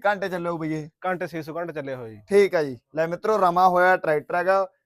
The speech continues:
Speaker 1: ਹਾਰ ਪਿਆ ਹੋਇਆ ਹੈਗਾ, ਫੁਲਕਾਰੀ ਬਾਈ ਪਾ ਕੇ ਦੇ ਦੇਣਗੇ, ਲੱਡੂਆਂ ਦਾ ਡੱਬਾ ਨਾਲ ਦੇ ਦੇਣਗੇ, ਤੇ ਗੁਲਾਬ ਜਾਮਣਾ ਦਾ ਲੈ ਜਾਣਾ ਬਾਈ।
Speaker 2: ਹਾਂ, ਬਿਲਕੁਲ, ਬਿਲਕੁਲ
Speaker 1: ਠੀਕ ਆ ਬਾਈ। ਤੇ ਆਹ ਬੈਕ ਸਾਈਡ ਤੋਂ ਦਿਖਾ ਦੇ ਬਾਈ ਕੰਡੀਸ਼ਨ ਟਰੈਕਟਰ ਦੀ,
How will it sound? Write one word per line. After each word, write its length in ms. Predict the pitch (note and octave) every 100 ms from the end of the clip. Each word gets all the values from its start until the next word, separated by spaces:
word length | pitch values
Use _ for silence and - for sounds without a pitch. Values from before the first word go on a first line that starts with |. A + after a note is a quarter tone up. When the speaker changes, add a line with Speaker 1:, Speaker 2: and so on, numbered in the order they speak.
| _
Speaker 1:
ਹਾਰ 300 | D3+ D#3 F3
ਪਿਆ 340 | F#3 E3 D#3 D#3+
ਹੋਇਆ 180 | E3+ F3
ਹੈਗਾ, 260 | F3 F#3+
ਫੁਲਕਾਰੀ 520 | F#3 E3+ D#3 E3 E3+
ਬਾਈ 220 | F#3 F3+ F3+ F3 _
ਪਾ 200 | - C#3
ਕੇ 140 | C3+ D3+
ਦੇ 140 | D#3+
ਦੇਣਗੇ, 420 | E3 F#3+ G3 F#3+ F#3 _
ਲੱਡੂਆਂ 360 | D3 D3+ E3 F#3
ਦਾ 120 | F#3
ਡੱਬਾ 280 | F3 E3+ F3
ਨਾਲ 280 | D3 C#3
ਦੇ 100 | C#3+
ਦੇਣਗੇ, 320 | D3 E3+ F3+ F3+ _ _ _
ਤੇ 100 | E3
ਗੁਲਾਬ 260 | D3 D#3 D3
ਜਾਮਣਾ 240 | D3 D3
ਦਾ 80 | C#3+
ਲੈ 100 | C3+
ਜਾਣਾ 260 | C3 C#3+
ਬਾਈ। 140 | E3 F3+
Speaker 2:
ਹਾਂ, 100 | D3
ਬਿਲਕੁਲ, 320 | C#3+ D3 D3
ਬਿਲਕੁਲ 320 | C3 B2+ A#2+
Speaker 1:
ਠੀਕ 100 | A#2
ਆ 60 | F3+
ਬਾਈ। 160 | F#3+
ਤੇ 300 | F#3+ _ _
ਆਹ 140 | F3 F3+
ਬੈਕ 240 | D#3+ E3+
ਸਾਈਡ 200 | D#3+ F3
ਤੋਂ 140 | E3+ F#3
ਦਿਖਾ 180 | G3
ਦੇ 80 | F#3
ਬਾਈ 100 | D#3
ਕੰਡੀਸ਼ਨ 420 | E3+ E3 D#3+ F3+
ਟਰੈਕਟਰ 320 | F3+ E3 - E3
ਦੀ, 160 | F3+